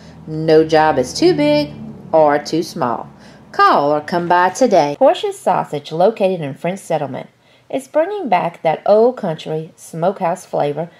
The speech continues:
and customer service. This third-generation family, dating back to nineteen forty-six, has all your favorites: hog cracklings, beef jerky,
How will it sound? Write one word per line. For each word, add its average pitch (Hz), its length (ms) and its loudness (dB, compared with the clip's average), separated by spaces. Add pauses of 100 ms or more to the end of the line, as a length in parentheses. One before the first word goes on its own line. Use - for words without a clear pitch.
(100)
and 233 160 -10
customer 262 440 -4
service. 262 560 -6 (420)
This 143 180 -4
third-generation 156 840 -2
family, 196 500 -6 (120)
dating 254 380 0
back 165 260 -2
to 151 100 -10
nineteen 240 680 -6
forty-six, 190 680 -4 (260)
has 254 180 0
all 285 160 4
your 262 120 -2
favorites: - 640 -4 (320)
hog 165 300 2
cracklings, 170 640 -6 (100)
beef 180 200 -8
jerky, 202 480 -4